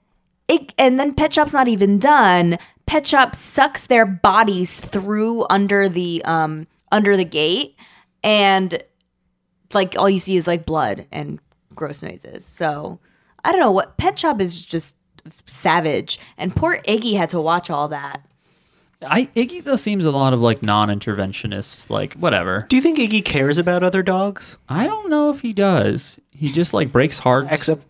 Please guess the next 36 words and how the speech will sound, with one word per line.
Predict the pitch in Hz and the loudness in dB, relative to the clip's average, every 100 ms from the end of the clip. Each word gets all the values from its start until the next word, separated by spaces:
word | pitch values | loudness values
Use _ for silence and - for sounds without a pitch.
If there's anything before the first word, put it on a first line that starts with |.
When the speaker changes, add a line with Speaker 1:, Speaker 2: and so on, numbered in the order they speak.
| _ | _
Speaker 3:
for | 135 | -2
those | 123 107 | 0 -2
lady | 110 143 135 | -6 -12 -12
dogs. | - - 120 - | -14 -16 -16 -12
Speaker 1:
Yeah. | 90 82 | -10 -6
Speaker 2:
I | - | -4
think | 165 240 | -4 -4
he | 160 | 0
breaks | 120 113 | 0 0
Speaker 1:
I | 117 | 0
Speaker 2:
their | |
Speaker 1:
don't | 113 - | 0 0
Speaker 2:
hearts | - | -4
Speaker 1:
think | - | -12
he | |
cares. | - - 123 | -12 -10 -6
Speaker 2:
and | 139 | -6
leaves | 147 | -6
them. | - 131 _ _ - - - | -10 -16 _ _ -20 -20 -2
Speaker 1:
Oh, | 220 214 - | 2 2 2
um, | 214 202 - | 0 0 -2
another | 226 233 | 0 2
thing | 240 240 | 2 2
about | 233 226 - | 2 2 2
Iggy | 220 214 220 220 - - | 0 0 0 0 -2 0
is | 185 180 180 | 2 2 2
Iggy | 180 185 | 0 0
liked, | 180 170 165 - - | 2 0 -2 -6 0
uh, | 170 160 160 | 4 4 4
what | 170 | 4
was | 185 202 | 4 2
it? | 233 - - - | 0 -2 -10 -6
Speaker 2:
Coffee | 123 120 127 | 0 2 2
gum. | 117 98 110 127 | 0 -2 -4 -10
Speaker 1:
Coffee | - 185 175 165 | -2 0 0 -4
gum. | 160 156 - 180 180 | -8 -8 -8 -10 -10